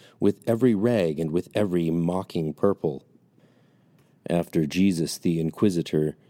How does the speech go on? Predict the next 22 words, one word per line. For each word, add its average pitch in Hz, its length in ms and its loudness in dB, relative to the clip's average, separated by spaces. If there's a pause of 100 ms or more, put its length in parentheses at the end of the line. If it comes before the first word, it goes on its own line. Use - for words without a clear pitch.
(140)
they 98 260 4
have 92 400 0
invented 87 680 0
the 82 120 -2
sans-culotte 92 1080 -2
Jesus. 78 680 -6 (720)
Measure, 82 600 -2 (160)
if - 180 -8
you 82 120 -2
can, 76 520 -4
all 85 160 0
the 78 140 -4
tears 76 720 -4
and 85 120 -4
all 80 200 0
the 78 80 -6
blood 76 460 -2 (120)
that 82 140 -4
have 78 120 -4
flowed. 71 460 -6 (640)
Calculate 82 680 -2
audaciously 80 800 -2